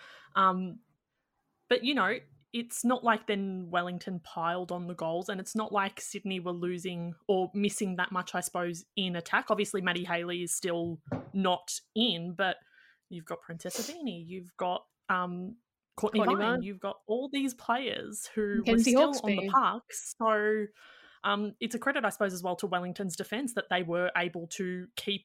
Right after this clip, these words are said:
Speaker 1: a, a still pretty stacked Sydney F C attack out and make them pay down the other end as well.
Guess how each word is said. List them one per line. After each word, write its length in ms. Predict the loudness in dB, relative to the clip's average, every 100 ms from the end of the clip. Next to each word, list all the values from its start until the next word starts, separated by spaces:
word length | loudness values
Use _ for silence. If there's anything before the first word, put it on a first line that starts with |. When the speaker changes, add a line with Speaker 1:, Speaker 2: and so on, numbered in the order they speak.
| -2
Speaker 1:
a, 160 | -2 0
a 80 | -2
still 240 | 0 0
pretty 300 | -2 -4 -6
stacked 420 | -6 -2 -2 -4 -8
Sydney 400 | -6 -4 -4 -6
F 80 |
C 220 | -6 -4 -4
attack 560 | -2 0 0 -4 -14 _ -20 _ 4
out 400 | 4 4 -2 -8 -6 0
and 460 | 2 4 2 0 -2
make 300 | -6 -4 -2
them 140 | -2 0
pay 200 | 0 0
down 200 | -2 -2
the 120 | -4
other 200 | -4 -6
end 200 | -6 -8
as 100 | -8
well. 280 | -6 -6